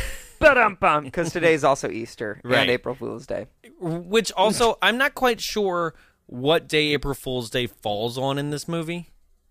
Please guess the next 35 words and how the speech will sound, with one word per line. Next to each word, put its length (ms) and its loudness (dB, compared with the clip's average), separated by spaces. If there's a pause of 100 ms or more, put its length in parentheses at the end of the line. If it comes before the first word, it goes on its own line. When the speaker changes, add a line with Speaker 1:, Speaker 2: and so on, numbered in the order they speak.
(480)
Speaker 2:
You 80 -2
know 120 2
what 80 2
I 60 2
mean? 340 0
Speaker 1:
Oh, 180 8
I 80 2
thought, 220 0 (160)
I 60 0
was 120 -6
like, 240 -6 (380)
"April 560 -4
Speaker 2:
Like, 200 4
Speaker 1:
first." 300 -2
Speaker 2:
no, 200 4
like, 320 4
in, 420 8
Speaker 1:
<laughs> 80 -20
Speaker 2:
in 180 2
Friday 240 4
the 140 0
thirteenth. 680 2
Speaker 1:
I, 120 6
I 40 8
legitimately 720 2
was 160 -4
like, 240 2 (320)
"You're 360 -6 (120)
dumb." 600 -6
Speaker 2:
Right. 340 4 (300)
Speaker 1:
<laughs> 220 -6
Speaker 2:
In 140 2
Friday 260 4
the 140 -2
thirteenth, 680 0